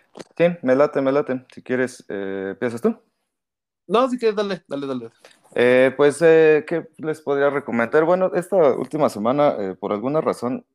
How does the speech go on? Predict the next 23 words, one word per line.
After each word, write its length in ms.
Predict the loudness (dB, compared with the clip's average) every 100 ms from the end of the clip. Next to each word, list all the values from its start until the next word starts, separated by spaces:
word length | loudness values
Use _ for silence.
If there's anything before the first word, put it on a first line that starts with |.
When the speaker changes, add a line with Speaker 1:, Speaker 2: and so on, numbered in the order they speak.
| _ _ _ _
Speaker 1:
me, 1200 | -12 -8 -6 -4 -4 -4 -4 -4 -8 -10 -10 -12 -8 -2
bueno, 220 | -2 -2 -12
como 220 | -8 -4 0
ya 160 | 0
saben 380 | 2 0 0 -2
desde 260 | -4 -8 -10
el 40 | -10
último 280 | -10 -8 -8
episodio, 640 | -10 -6 -4 -2 -4 -6 _ _ _ _ _ _ _ -10
yo 260 | 0 0
voy 260 | 2 2 2
a 80 | 0
estar 360 | -2 -4 -4
viendo 320 | -6 -8 -6 -4
nada 200 | -4 -6
más 240 | -8 -10
H 240 | -12 -10 -4
B 140 | -2
O. 200 | -2 -4 _ _ _ -14
Entonces, 800 | -12 -2 -2 0 0 -2 -2 -8
<laughs> 40 |
este, 1200 | -6 -6 -6 -6 0 4 4 6 6 6 4 4
eh, 60 | 2